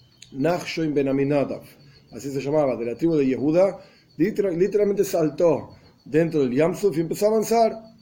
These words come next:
Y en ese momento el Yam Suf, el mar, se abrió. Esta es una de las explicaciones. Más adelante vamos a ver alguna otra. Pero por eso,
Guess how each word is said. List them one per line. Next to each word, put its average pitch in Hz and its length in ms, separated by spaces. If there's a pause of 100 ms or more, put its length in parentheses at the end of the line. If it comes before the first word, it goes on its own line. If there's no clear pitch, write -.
(220)
Y 127 100
en 123 100
ese 143 160
momento 196 360
el 147 120
Yam 185 220
Suf, 135 200
el 139 80
mar, 147 400
se - 160
abrió. 127 420
Esta - 140
es 120 80
una 185 140
de 170 60
las 143 120
explicaciones. 131 560
Más 143 160
adelante 147 380
vamos 135 200
a 127 60
ver 135 160
alguna 127 320
otra. 131 260 (380)
Pero 123 160
por 131 140
eso, 165 500